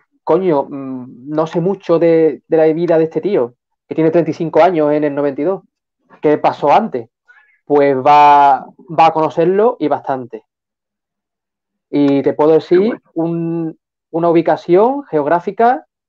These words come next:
Speaker 1: y temporal, Sevilla, mil novecientos ochenta.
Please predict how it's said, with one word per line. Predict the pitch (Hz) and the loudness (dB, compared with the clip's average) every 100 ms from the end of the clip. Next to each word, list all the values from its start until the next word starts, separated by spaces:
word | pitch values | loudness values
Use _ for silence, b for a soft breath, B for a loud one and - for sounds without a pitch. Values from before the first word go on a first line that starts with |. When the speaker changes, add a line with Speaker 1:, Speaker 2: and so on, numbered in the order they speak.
| _ | _
Speaker 1:
y | 165 | -6
temporal, | 151 135 147 135 127 _ | -4 0 0 0 -2 _
Sevilla, | _ 151 165 196 254 302 | _ -4 -4 -2 -4 -6
mil | 165 175 | -4 -2
novecientos | 170 170 156 151 | -2 -4 -2 -4
ochenta. | - 113 - | -6 -18 -20